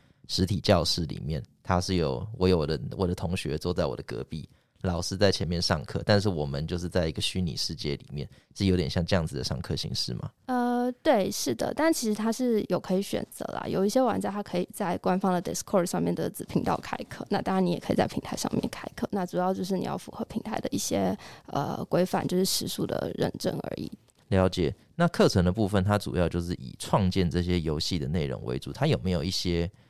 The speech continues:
Speaker 1: 比如说我想要在这个 Rec Room 里面上，比如说煮饭，或者是微积分，或者是上一些其他类型的课？因为我看到 Rec Room 它似乎还有一些比较 for 就是未成年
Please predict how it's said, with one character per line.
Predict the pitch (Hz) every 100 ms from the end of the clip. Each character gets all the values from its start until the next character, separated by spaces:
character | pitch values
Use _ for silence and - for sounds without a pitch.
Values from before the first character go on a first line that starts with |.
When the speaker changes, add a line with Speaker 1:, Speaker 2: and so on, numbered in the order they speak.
| _
Speaker 1:
比 | - 90
如 | 87
说 | 95 90
我 | 87
想 | 90 76
要 |
在 | 80 90
这 | 85
个 | 85
Rec | 82 -
Room | 90 78
里 | 62
面 | 82 80
上， | - 76 62 - -
比 |
如 | 82
说 | 87 85 85 - - _ _
煮 | - 67
饭， | - 92 - _ _
或 | 85
者 | 67
是 | - 78 71
微 | 69
积 | 73 - 85
分， | 87 82 98
或 | 90
者 | 73
是 | 78
上 | 92 85
一 |
些 | 80 80 82 - _ _ _
其 | - 95
他 | 104 110
类 | 110 85
型 | - 50
的 | -
课？ | - -
因 | 135
为 | 175
我 | 90
看 | 95 107
到 | 104 95
Rec | 90
Room | - 90
它 | 90 95
似 | - 90
乎 | 90
还 | 85
有 | 64
一 | 71
些 | - 90 82 - - _ -
比 | 92
较 | 98
for | - - 57
就 | - 90
是 | - 87
未 | 107
成 | - -
年 | 62